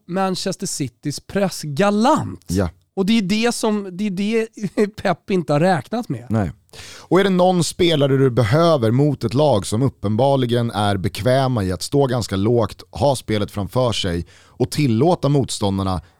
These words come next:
Speaker 2: rulla bollen,
Speaker 1: Mm.
Speaker 2: ja, men då är det Kevin De Bruyne. Det är den spelaren som, liksom, du inte vill ska ha bollen trettio meter från mål.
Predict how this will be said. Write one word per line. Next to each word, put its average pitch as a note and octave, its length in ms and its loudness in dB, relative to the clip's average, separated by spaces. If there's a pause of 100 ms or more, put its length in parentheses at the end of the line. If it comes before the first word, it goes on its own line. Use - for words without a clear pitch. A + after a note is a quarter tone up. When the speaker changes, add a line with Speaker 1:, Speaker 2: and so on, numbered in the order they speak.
(360)
Speaker 2:
rulla D#3 340 2
bollen, F2+ 400 -4
Speaker 1:
Mm. A2 360 -10
Speaker 2:
ja, D3+ 100 0
men D#3+ 140 0
då E3+ 160 4
är C3 180 2
det A#2+ 80 -2
Kevin A2 200 0
De A2+ 60 0
Bruyne. A#2+ 260 -2
Det F3+ 120 4
är F#3+ 40 4
den D3 240 2
spelaren G#2+ 520 -2
som, G2+ 460 -4
liksom, G#2+ 420 -6
du C#3 140 2
inte A#2+ 320 0
vill C3 300 0
ska - 140 -4
ha G#2 200 2
bollen G#2+ 460 0
trettio G#2 320 -4
meter F#2 220 -6
från G#2+ 120 -2
mål. F2 260 -2